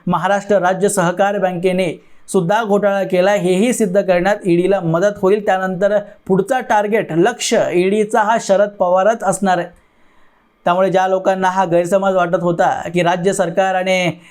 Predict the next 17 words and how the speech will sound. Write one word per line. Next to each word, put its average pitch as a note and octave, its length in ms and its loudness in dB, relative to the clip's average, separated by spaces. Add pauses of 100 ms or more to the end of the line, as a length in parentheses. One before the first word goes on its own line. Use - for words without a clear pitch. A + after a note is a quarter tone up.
(160)
केंद्र G#3 320 0
सरकारने F#3 720 -2
शरद F#3+ 220 0
पवारांना F#3+ 500 0
सोडून G3+ 380 0
दिलेलं F#3+ 280 0
आहे D3+ 380 -2
किंवा G3 380 0 (380)
देवेंद्र G#3 500 0
फडणवीस G3+ 360 0
आणि G3+ 160 -2
बीजेपीची G3+ 600 0
सरकारच G3 640 -2 (240)
शरद G3+ 220 2
पवारांना G3+ 480 -2
महायुतीत G3+ 600 0
येण्यासाठी G3+ 640 0